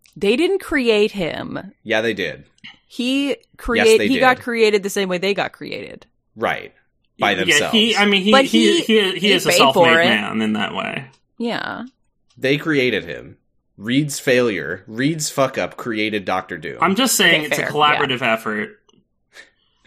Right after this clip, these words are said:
Speaker 3: I think that
Speaker 2: So
Speaker 3: i-, i-, in the same amount that, that, that, um, Doom's eagerness to,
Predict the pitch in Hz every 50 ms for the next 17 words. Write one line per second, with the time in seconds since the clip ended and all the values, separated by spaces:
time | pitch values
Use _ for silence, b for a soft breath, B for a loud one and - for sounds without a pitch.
0 | - 147 143 147 147 220 202 185 175 - - 156 147 139 139 135 151 165 131 151
1 | 170 160 160 175 170 165 156 156 - 175 151 143 139 139 135 131 127 120 117 117
2 | 107 113 117 120 117 110 110 - - 117 120 117 113 107 101 117 117 120 117 113
3 | 110 110 113 - - - - - 131 135 - - - - - 117 120 117 113 110
4 | 110 113 110 - 139 135 127 120 120 120 117 117 - - 120 120 110 120 120 113
5 | 117 113 110 - - - 123 113 107 101 98 -